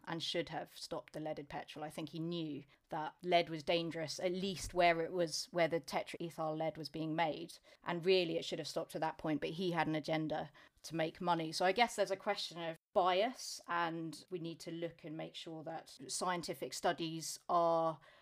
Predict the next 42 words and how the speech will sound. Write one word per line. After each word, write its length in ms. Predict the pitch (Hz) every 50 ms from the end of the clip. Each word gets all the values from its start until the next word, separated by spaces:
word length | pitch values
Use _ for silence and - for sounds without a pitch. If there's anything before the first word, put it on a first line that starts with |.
| - -
I, 120 | - -
I 80 | 208 220
guess 200 | - 262 262 -
it's 100 | 208 -
the 60 | 247
importance 460 | 208 185 - 262 247 - 214 - -
of 100 | 185 -
peer 240 | - - 226 214 202
review 400 | 190 185 190 208 202 220 247 254
and 100 | 208 180 190
that 140 | 185 -
kind 140 | - - 175
of 80 | 170 170
stuff 240 | - - 180 175 -
as 100 | 170 151
well, 200 | 170 170 180 202
that 100 | 208 185 -
other 220 | 185 180 175 190
scientists 580 | 180 - - 175 175 175 170 - - 165 - -
look 340 | 180 180 185 180 170 - -
at 280 | 165 160 - - - - - - - - - -
scientific 640 | - - - 175 175 175 175 - 190 170 - 170 -
studies 680 | - - - 175 165 160 170 170 165 165 165 165 165 -
and 360 | 165 156 160 160 160 156 - - - - - - -
weigh 220 | 165 190 185 190 185
them 160 | 180 185 180
up 300 | 170 170 175 - _ -
and, 200 | 175 165 165 160 -
and 180 | - 165 160 143
kind 160 | - 180 165
of 60 | 160
make 240 | 165 170 175 170 -
sure 240 | - - 190 165 165
they're 160 | 143 160 160
not 240 | 165 175 170 156 131 _
biased, 440 | - 160 160 160 160 160 165 - -
they 100 | - 160
don't 180 | 165 160 156 160
start 380 | - - - 165 156 151 -
with 100 | - 160
an 100 | 170 160
agenda. 580 | 160 160 143 165 165 165 160 156 156 156 170 185